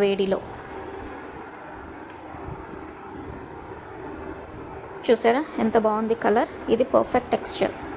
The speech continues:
లేదు ఇంకా కలర్ఫుల్గా బ్లాక్‌గా రావాలి అనుకున్న వాళ్ళు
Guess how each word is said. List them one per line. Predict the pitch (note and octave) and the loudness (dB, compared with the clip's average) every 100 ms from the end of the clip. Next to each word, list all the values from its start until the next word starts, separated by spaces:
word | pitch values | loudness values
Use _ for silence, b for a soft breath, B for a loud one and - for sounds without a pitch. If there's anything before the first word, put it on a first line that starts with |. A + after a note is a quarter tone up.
| - - D#2+ D#2+ - - - - - - - - - - - - - - A#3+ | -8 -8 -8 -8 -8 -10 -10 -10 -10 -10 -10 -10 -10 -10 -10 -10 -6 4 8
లేదు | B3 A#3+ A#3+ | 8 6 4
ఇంకా | A3+ B3 A#3 - - | 4 6 6 2 4
కలర్ఫుల్గా | A3+ G#3+ A3+ A3 A3 A3 G3+ | 6 6 4 4 6 4 6
బ్లాక్‌గా | G3+ G#3 A3 G3+ A3 | 6 6 6 4 6
రావాలి | G#3 G3+ G#3 G#3+ G#3+ - - - - - - - - - - A3 | 6 6 4 2 -2 -6 -10 -10 -10 -10 -10 -12 -10 -12 2 6
అనుకున్న | A3 A3 A3+ A3+ G#3+ | 6 6 4 4 4
వాళ్ళు | G#3+ D#4 | 4 4